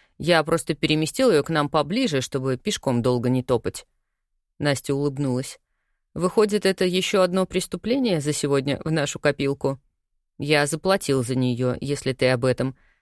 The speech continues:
рассмеялся демон. "Хватит нам на сегодня и незаконного проникновения с поджогом". Они поднялись на второй этаж. Там оказалась выходящая на соседнюю улицу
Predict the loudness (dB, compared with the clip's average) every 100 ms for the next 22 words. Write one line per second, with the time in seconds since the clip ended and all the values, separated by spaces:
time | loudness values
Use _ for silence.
0 | _ _ -6 -4 -2 0 0 0 -4 -2
1 | -2 -4 -8 _ _ _ -6 2 2 2
2 | -2 0 0 0 -2 2 2 2 0 2
3 | 0 2 2 2 2 0 -2 -2 0 2
4 | 2 2 0 0 0 -2 0 -2 -2 -8
5 | _ _ _ _ _ _ _ _ -2 2
6 | 2 2 0 0 0 -2 -2 0 2 0
7 | -2 -4 -6 -10 _ _ _ _ _ _
8 | 2 2 0 0 2 2 0 -2 0 2
9 | 2 2 -2 -2 -2 -2 -2 -2 -2 -4
10 | -2 0 0 -2 -4